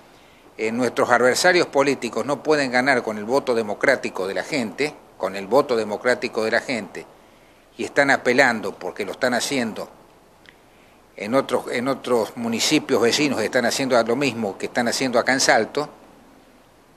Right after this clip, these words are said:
me parece muy mal. Quieren conservar el poder a toda costa y el pueblo va a dar su merecido y va a dar su explosión de votos en las urnas que creo que no los va a favorecer. Así decirle que estoy muy preocupado, desmiento totalmente esto.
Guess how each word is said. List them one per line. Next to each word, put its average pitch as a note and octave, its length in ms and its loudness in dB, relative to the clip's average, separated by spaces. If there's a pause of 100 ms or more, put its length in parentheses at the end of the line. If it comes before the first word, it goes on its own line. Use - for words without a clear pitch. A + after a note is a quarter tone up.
me D3 120 2
parece D3+ 340 6
muy C#3 160 2
mal. G2 300 2 (140)
Quieren C3 240 4
conservar B2+ 560 4
el C3 140 2
poder C#3 320 6
a B2 100 2
toda C#3 260 4
costa D3+ 340 2
y A#2+ 100 2
el A2 80 -2
pueblo C#3 400 4
va B2 100 8
a - 20 8
dar B2+ 160 6
su A#2+ 140 -4
merecido A2+ 480 -2
y B2+ 80 2
va A#2+ 140 4
a B2 60 8
dar A#2+ 120 6
su A#2+ 160 -2
explosión B2+ 640 0 (360)
de A#2+ 120 4
votos C#3+ 400 4
en A#2 100 -2
las G2 100 0
urnas C#3 340 0
que - 120 -10
creo A#2 300 0
que G#2 100 -4
no G#2 80 -6
los G2 160 -6
va G#2 60 2
a F2+ 40 -6
favorecer. F2 540 -8 (800)
Así F3+ 200 4
decirle G#3 360 6
que E3+ 60 4
estoy F#3+ 180 4
muy F#3 100 6
preocupado, F#3 680 4
desmiento D3 680 2
totalmente D3 760 4
esto. - 380 0